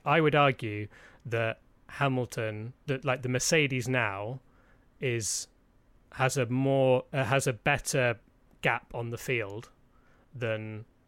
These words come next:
what the Red Bull had in this era, and Hamilton's not come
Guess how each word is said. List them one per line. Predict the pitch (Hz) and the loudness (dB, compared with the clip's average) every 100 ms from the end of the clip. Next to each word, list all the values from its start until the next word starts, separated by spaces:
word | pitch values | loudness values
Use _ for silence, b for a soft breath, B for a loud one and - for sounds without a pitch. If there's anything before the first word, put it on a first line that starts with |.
| _ - | _ -8
what | 117 110 123 | -6 -4 -6
the | 117 | -4
Red | 117 - | -4 -4
Bull | 117 104 | -6 -6
had | 113 107 | -4 -4
in | 107 107 | -6 -6
this | 113 147 | -8 -8
era, | - - 160 - b b b b b _ | -8 -6 -6 -8 b b b b b _
and | 127 113 110 110 - - _ _ _ _ _ _ _ _ _ _ | -2 -2 -2 -8 -10 -14 _ _ _ _ _ _ _ _ _ _
Hamilton's | - 139 127 - 120 104 | -4 -2 -2 -4 -8 -4
not | 120 117 | -6 -6
come | - 117 | -8 -8